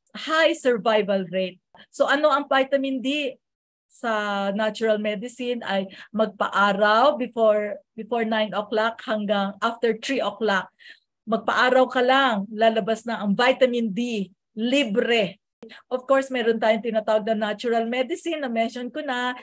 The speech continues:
sunshine, eight hours sleep, think positive, ah, mag-exercise tayo sapagkat nai-increase ang ating metabolism pag tayo ay nag-exercise. So therefore, mafa-flush ang mga toxins natin kasi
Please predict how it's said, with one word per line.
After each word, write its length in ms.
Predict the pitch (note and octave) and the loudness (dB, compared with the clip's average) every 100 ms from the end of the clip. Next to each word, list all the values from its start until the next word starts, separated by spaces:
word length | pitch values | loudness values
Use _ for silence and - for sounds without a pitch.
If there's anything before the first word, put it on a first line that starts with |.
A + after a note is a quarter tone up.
| - - | -18 -14
sunshine, 1120 | - G#3+ B3 C4+ - C#4 C4 B3+ B3 B3 B3 - - - | -2 2 4 2 0 0 2 2 0 -2 -4 -10 -18 -2
eight 240 | A#3+ A#3+ | -2 0
hours 480 | G#3+ A#3 C4 D#4+ - | 0 4 4 2 -6
sleep, 320 | C#4 C4+ B3 - | -2 -2 -4 -6
think 240 | C4 B3+ | -6 -2
positive, 880 | A#3 A#3 D4 D4 - C4 C4 C4 A#3+ A#3+ - _ - | -2 -2 -6 -8 -2 4 6 6 6 -2 -20 _ -6
ah, 240 | G3 G3 | -2 0
mag-exercise 960 | G#3 A#3 A3+ A3 - B3 A#3+ A#3 A3+ A3 | 2 0 2 -2 0 -4 -4 -2 -2 -2
tayo 480 | D4 D#4 D4 C4 C4+ | -2 -2 2 2 2
sapagkat 560 | C4+ - C4 C4 A#3+ | -4 -8 -8 -6 -8
nai-increase 640 | A#3 A3+ A3 A#3+ B3+ C4 A#3+ | -8 -8 -6 -6 -4 -4 -4
ang 80 | G#3+ | -2
ating 320 | A#3 B3 A#3 | -4 -2 -2
metabolism 720 | A3+ A3 G3 A3 C4+ D4 C4 | 0 0 2 0 0 -2 -2
pag 160 | A#3+ A3+ | -4 -4
tayo 320 | A3+ A3+ A3+ G3 | 2 4 4 2
ay 160 | A3+ | 2
nag-exercise. 1200 | G#3+ G3+ F3+ F#3+ - B3 C4 C#4 B3 C4 C#4+ D4 - - - | 0 0 -4 -4 -2 -2 -2 -2 0 4 2 2 -10 -20 -20
So 240 | - C4 A3 | -2 0 4
therefore, 720 | B3+ B3 B3 A#3+ B3 B3+ C4 _ _ | 4 2 2 0 2 0 -4 _ _
mafa-flush 640 | B3+ B3+ C4+ C4+ C4 C4 | -4 -4 -4 0 -2 -2
ang 80 | B3 | -6
mga 240 | A#3+ A#3 A#3+ | -4 -2 -2
toxins 480 | - - A#3 A3+ | -4 -4 -4 -4
natin 480 | C#4+ F4 F4+ C#4 A#3+ | -2 -2 0 0 0
kasi 160 | C4 | -2